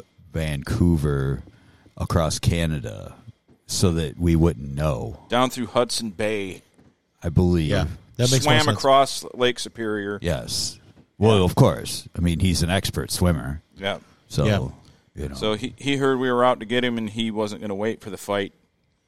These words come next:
Speaker 1: No.
Speaker 2: 'Cause we backed out. And
Speaker 1: Yeah.
Speaker 2: now, now we can't back out. He's coming.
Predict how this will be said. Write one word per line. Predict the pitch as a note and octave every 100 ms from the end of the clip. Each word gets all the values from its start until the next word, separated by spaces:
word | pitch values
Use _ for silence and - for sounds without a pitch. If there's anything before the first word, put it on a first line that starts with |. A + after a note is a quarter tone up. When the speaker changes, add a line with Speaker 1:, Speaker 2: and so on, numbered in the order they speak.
| -
Speaker 1:
No. | D#2+
Speaker 2:
'Cause | -
we | A#2+
backed | A2+ A2+ G2+
out. | G#2 G2 F#2
And | - G2
Speaker 1:
Yeah. | G#2
Speaker 2:
now, | G#2 G2+ F#2+ G#2+
now | G#2
we | A2
can't | G#2 A2 G2
back | F#2 F2+ E2+
out. | F2
He's | E2
coming. | - F2+ F2+ D#2